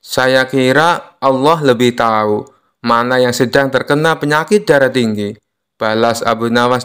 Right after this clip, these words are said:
cengengesan. Jawaban itu diungkapkan oleh Abu Nawas karena dia mengerti bahwa Abu Jahil masih emosi gara-gara jawabannya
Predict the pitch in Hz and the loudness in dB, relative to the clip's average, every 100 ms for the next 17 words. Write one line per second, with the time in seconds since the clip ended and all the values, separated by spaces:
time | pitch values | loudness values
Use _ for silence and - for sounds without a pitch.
0 | - 165 180 156 139 120 123 110 107 104 | -4 -2 0 2 0 0 -4 -4 -8 -14
1 | _ _ _ _ _ _ _ _ _ - | _ _ _ _ _ _ _ _ _ -2
2 | 117 117 117 117 123 120 120 127 131 120 | 0 2 2 0 0 -4 0 0 2 0
3 | 117 117 123 120 123 120 120 120 110 113 | 0 0 0 -2 -2 0 0 -2 -4 -2
4 | 117 117 127 131 - - _ _ - 113 | 2 2 2 0 -4 -16 _ _ -12 -6
5 | 117 113 113 120 120 120 120 - 135 131 | -6 0 2 2 2 2 0 -2 -2 -2
6 | 123 120 117 117 113 - 117 117 123 143 | 0 0 2 0 -2 0 0 0 0 -2
7 | 156 - 180 170 - 151 156 151 147 - | -2 0 0 0 -2 0 0 0 0 -2
8 | 151 139 127 120 127 123 120 113 107 131 | -2 2 2 2 2 2 2 0 2 0
9 | 139 156 | 0 -2